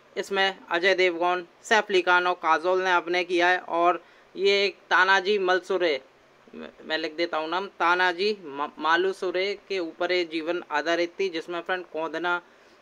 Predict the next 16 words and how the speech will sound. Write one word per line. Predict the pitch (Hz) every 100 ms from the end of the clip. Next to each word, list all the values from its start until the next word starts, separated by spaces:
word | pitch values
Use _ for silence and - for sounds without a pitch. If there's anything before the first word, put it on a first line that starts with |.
| _
शिवाजी | - 190 175 175 190
से | 185 180
जो | 185
कोंदना | - 165 165 185
किला | 180 _ _ 175 165 175
छीन | - 170 185
लिया | 190 165 156
था | 170 185 - _ -
और | 160 170
दोबारा | 170 180 180 190 208 185 -
उस | 190 -
कोंदना | 190 175 175 190
किले | 180 170 175 180
के | 180 165
लिए | 160 170
friends | 175 180 180 - -